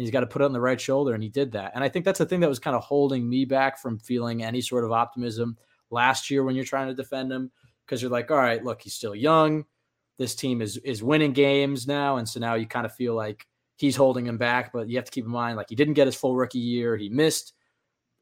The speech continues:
uh, second half of training camp in the first three weeks of the season, like, let him settle into the year, but then he's dirting swing passes. He's throwing, s-, s-, you know, slants five yards behind his guy. He's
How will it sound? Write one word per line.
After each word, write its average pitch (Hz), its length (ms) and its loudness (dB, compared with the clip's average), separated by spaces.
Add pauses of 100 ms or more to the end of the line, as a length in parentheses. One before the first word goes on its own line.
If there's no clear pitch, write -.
(120)
uh, 120 240 -2 (600)
second 135 340 0
half 127 180 2
of 113 80 -6
training 123 280 -2
camp 120 300 -4
in 113 40 -6
the 107 80 -6
first 117 260 -4
three 120 140 -6
weeks 113 240 -6
of 117 60 -8
the - 20 -6
season, 117 480 -6
like, 98 180 -8
let 165 200 8
him 151 100 6
settle 143 320 6
into 131 160 0
the 123 80 0
year, 131 260 4
but 117 140 -4
then 139 140 2
he's 123 100 -2
dirting 131 500 2
swing 127 300 -2
passes. 113 500 -2
He's 107 220 -8 (300)
throwing, 127 240 2
s-, - 240 -4 (120)
s-, - 200 -10
you 135 100 -4
know, 98 140 -8
slants 131 440 0
five 127 300 2
yards 120 260 2
behind 117 440 -4 (400)
his 120 180 0
guy. 120 400 4
He's 101 320 -8